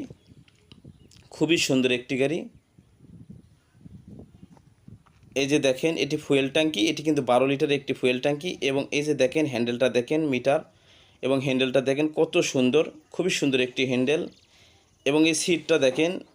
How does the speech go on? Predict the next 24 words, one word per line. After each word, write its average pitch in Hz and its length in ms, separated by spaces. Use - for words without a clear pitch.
পুরো 165 180
গাড়িটা 156 260
দেখতে 147 320
কিন্তু 180 280
খুবই 165 340
সুন্দর, 175 340
খুবই 143 420
গর্জিয়াস। 139 440
এবং 165 140
এই 180 80
সিটের 175 340
উচ্চতা 143 420
রয়েছে 135 380
সাতশো 156 360
নব্বই 147 340
মিলিমিটার 147 580
এবং 160 260
ঢাকার 151 380
নাম্বার, 131 240
এটি 131 180
নাম্বার 127 320
রয়েছে 120 340
গাড়ির। 165 200
এবং 156 120